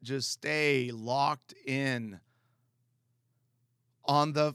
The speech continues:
former wound. I mean, that wound, and we're gonna actually get into it 'cause you might be a little bit surprised here on some of the <laughs> things that you need to do and some of the stuff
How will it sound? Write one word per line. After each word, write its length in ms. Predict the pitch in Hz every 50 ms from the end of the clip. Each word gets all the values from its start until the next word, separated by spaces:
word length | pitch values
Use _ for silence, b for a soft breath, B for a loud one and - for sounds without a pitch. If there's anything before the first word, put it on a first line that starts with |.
| - -
former 400 | - 180 180 190 185 180 170 151
wound. 520 | 135 123 139 156 180 208 196 147 120 107 101
I 60 | 123
mean, 260 | 123 139 143 143 135
that 240 | 127 139 139 139 -
wound, 500 | 151 143 156 165 170 180 190 196 196 170
and 180 | 151 131 127 120
we're 200 | 131 143 147 143
gonna 180 | 151 165 160
actually 360 | 160 160 175 175 - - 165 143
get 220 | 117 120 147 143
into 300 | 156 175 196 185 190 190
it 200 | 214 220 - -
'cause 200 | - 151 131 113
you 80 | 127 127
might 300 | 131 151 180 214 208 -
be 80 | 175
a 80 | 180 170
little 280 | 160 165 180 196 190
bit 220 | 170 175 175 175 - _ _ _ _
surprised 680 | - - - 151 123 - 156 170 175 170 165 147 120 -
here 360 | 120 107 107 98 110 123 139 - _ _ _ _ _ _ _ _ _ _ _ _ _
on 400 | - 117 131 127 127 127 123 120
some 260 | 113 - - 165 156 156
of 60 | 151
the 200 | 139 - - -
<laughs> 0 |
things 340 | 269 190 165 151 147 135 120
that 140 | 135 127
you 180 | 120 143 151 156
need 240 | 151 151 151 143 127
to 80 | 123
do 400 | 117 107 127 135 147 175 180 170
and 140 | 135 120 117
some 180 | - - 147 151
of 60 | 156
the 80 | 139 123
stuff 380 | - - - - - - -